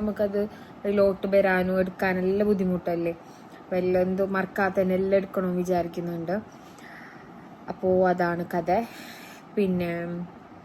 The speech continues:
പിന്നെ, പിന്നെ, പിന്നെ ഇപ്പൊ ഏകദേശം, ആ, ഏകദേശം ലേറ്റായി. ഇനിയിപ്പോ ഷെബീറും ചെല്ലിയിട്ടുണ്ട് കൂട്ടാൻ. അപ്പോ ഞാൻ പോന്നു. അപ്പൊ ഞാൻ ബാക്കിയുള്ള വിശേഷം നിങ്ങൾക്ക് കാണിച്ചു തരാം ഓരോന്നോരോന്നായിട്ട്.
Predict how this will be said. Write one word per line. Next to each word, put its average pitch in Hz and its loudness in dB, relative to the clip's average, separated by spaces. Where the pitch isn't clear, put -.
പിന്നെ, 208 2
പിന്നെ, 196 0
പിന്നെ 208 0
ഇപ്പൊ 214 -2
ഏകദേശം, 220 0
ആ, - 2
ഏകദേശം 185 0
ലേറ്റായി. 214 2
ഇനിയിപ്പോ 175 -2
ഷെബീറും 196 0
ചെല്ലിയിട്ടുണ്ട് 180 0
കൂട്ടാൻ. 180 0
അപ്പോ 190 0
ഞാൻ 185 0
പോന്നു. 180 2
അപ്പൊ 202 -2
ഞാൻ 202 0
ബാക്കിയുള്ള 202 2
വിശേഷം 202 0
നിങ്ങൾക്ക് 185 0
കാണിച്ചു 190 0
തരാം 170 0
ഓരോന്നോരോന്നായിട്ട്. 170 0